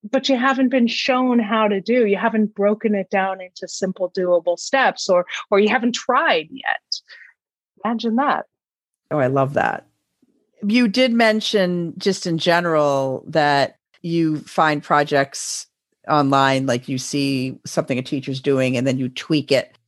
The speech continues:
Speaker 2: to make it therapeutic, or I don't remember your exact wording, but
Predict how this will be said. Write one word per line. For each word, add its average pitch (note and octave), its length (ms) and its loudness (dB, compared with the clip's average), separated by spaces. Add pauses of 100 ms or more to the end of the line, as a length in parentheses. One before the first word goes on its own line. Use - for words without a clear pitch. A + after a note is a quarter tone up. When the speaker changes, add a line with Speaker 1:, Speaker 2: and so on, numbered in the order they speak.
(200)
Speaker 2:
to - 140 -4
make C#3 220 2
it - 160 -2
therapeutic, B2+ 680 0
or G#2+ 60 0
I F#2+ 80 4
don't C3 100 0
remember A#2 260 -4
your F#2+ 100 -2
exact G2+ 440 -8
wording, D3+ 420 0
but C3+ 280 0